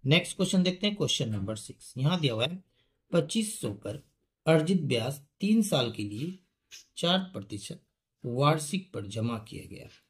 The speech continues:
यानी again आपसे क्या पूछ रहा है, ब्याज पूछ रहा है, यानी सिंपल इंटरेस्ट। तो फॉर्मूला क्या लगाएंगे, प्रिंसिपल, यानी हो गया पच्चीस सौ गुना, और ये हो गया चार प्रतिशत यानी फ़ोर, और ये हो गया आपका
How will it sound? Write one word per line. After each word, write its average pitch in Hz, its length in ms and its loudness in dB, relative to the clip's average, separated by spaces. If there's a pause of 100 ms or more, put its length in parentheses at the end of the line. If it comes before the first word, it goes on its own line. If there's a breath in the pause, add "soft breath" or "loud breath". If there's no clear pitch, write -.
(120)
यानी 135 280 0
again 160 220 0 (460 soft breath)
आपसे 147 280 -2
क्या 147 160 0
पूछ 135 240 -6
रहा 175 100 2
है, 156 60 -2
ब्याज 104 240 -4
पूछ - 360 -20
रहा - 80 -18
है, 110 60 -12
यानी 110 160 -4
सिंपल 156 380 2
इंटरेस्ट। 165 400 -2 (100)
तो 120 60 -6
फॉर्मूला 143 400 4
क्या 156 160 0
लगाएंगे, 156 380 2
प्रिंसिपल, 107 600 -4 (140)
यानी 120 260 -2
हो 127 120 0
गया 151 240 -2 (540)
पच्चीस - 500 -2
सौ 190 160 6
गुना, 131 280 0 (840)
और 117 100 -6
ये 113 140 -2
हो 110 120 2
गया 101 140 -4 (140)
चार 110 320 -6 (120)
प्रतिशत 143 580 -2
यानी 107 200 -2
फ़ोर, 165 500 -4
और 117 120 -2
ये 107 120 2
हो 98 140 -2
गया 120 200 -2
आपका 95 300 -8